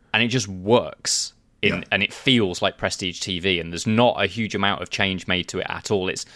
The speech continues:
Speaker 1: minuscule alterations to make it work for the screen. And I think that just shows, you know, kind of the age-old argument of, like,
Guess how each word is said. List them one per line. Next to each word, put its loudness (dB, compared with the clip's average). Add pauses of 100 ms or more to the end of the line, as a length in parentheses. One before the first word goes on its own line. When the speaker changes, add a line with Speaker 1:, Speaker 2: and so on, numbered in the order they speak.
(160)
Speaker 1:
minuscule 2
alterations 0
to -8
make -4
it -12
work -6
for -12
the -6
screen. 0 (580)
And 4
I 6
think 2
that 2
just 0
shows, 2
you -2
know, 0
kind 0
of -4
the 2
age-old 4
argument 2
of, -2
like, 0